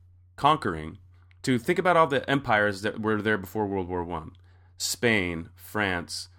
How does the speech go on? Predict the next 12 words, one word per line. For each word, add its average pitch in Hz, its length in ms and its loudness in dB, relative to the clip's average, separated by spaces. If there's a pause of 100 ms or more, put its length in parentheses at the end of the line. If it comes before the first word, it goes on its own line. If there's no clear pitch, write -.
(320)
um, 87 460 -2 (600)
Germany, 101 680 2 (1040)
uh, 104 240 2
England. 95 500 0
These 120 180 0
are 127 100 2
all 135 500 6 (140)
places 123 400 -2
where 113 140 0
the 101 100 -2
Roman 110 400 -2
Empire 95 600 -2